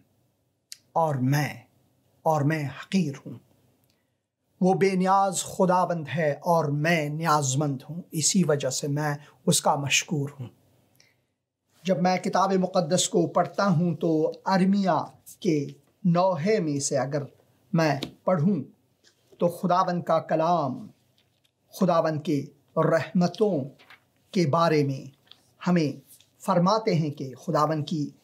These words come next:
जो रहमत, रहमत है वो हमारे लिए हर सुबह तजदीद होती है उसकी। हर सुबह खुदावंद हमें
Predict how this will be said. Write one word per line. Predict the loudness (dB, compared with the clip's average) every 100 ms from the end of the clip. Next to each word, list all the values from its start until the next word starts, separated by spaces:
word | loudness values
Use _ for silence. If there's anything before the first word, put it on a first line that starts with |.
| _ _ _ -2
जो | 2
रहमत, | 2 2 2 0 -2 -10 -2
रहमत | 0 2 2 0 -2 -10
है | -10 -14 _ _ _ 0
वो | 2 0 0
हमारे | 2 2 2 0
लिए | 0 -2 -2 -6 -16 _ _ _ _ _ -4
हर | 0 2 2 -2 -4
सुबह | -4 0 0 -2 -6 -12 _ _ _ _ _ 0
तजदीद | 2 2 2 2 2 0
होती | 0 0 -4
है | -2 0
उसकी। | 0 -2 -2 -6 -10 -14 -20 -20 _
हर | -2 0 2
सुबह | 0 0 0 0 -2 -4 _ _ -20 _ _ _ _ _ _ _ _ _ -4
खुदावंद | 0 2 2 0 -4
हमें | -4 -4 -6